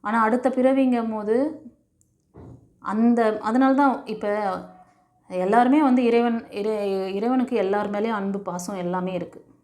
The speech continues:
அப்ப ஏன் ஒவ்வொரு குழந்தைங்க ஒவ்வொரு சிச்சுவேஷன்ல ஒவ்வொரு மாதிரி, அ, சூழ்நிலையில பிறக்குறாங்க?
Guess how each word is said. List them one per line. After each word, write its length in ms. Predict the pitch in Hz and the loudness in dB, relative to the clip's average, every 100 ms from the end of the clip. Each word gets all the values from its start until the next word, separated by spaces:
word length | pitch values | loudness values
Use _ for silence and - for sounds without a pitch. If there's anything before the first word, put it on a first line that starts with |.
| _ _ 220 | _ _ -10
அப்ப 180 | 214 233 | 0 2
ஏன் 200 | 254 220 | 4 4
ஒவ்வொரு 200 | 220 220 214 | 4 4 0
குழந்தைங்க 320 | 220 220 220 | -4 -4 -4
ஒவ்வொரு 320 | 202 208 202 202 | -2 -2 -4 -10
சிச்சுவேஷன்ல 460 | 220 214 220 208 208 | -8 -8 -6 -6 -4
ஒவ்வொரு 320 | 196 202 208 | -2 -2 -2
மாதிரி, 280 | 208 220 214 - - _ - | -4 -6 -8 -18 -20 _ -10
அ, 80 | 196 | -6
சூழ்நிலையில 380 | 226 220 208 202 | -4 -2 0 0
பிறக்குறாங்க? 560 | 196 190 185 185 185 | -2 -4 -4 -6 -8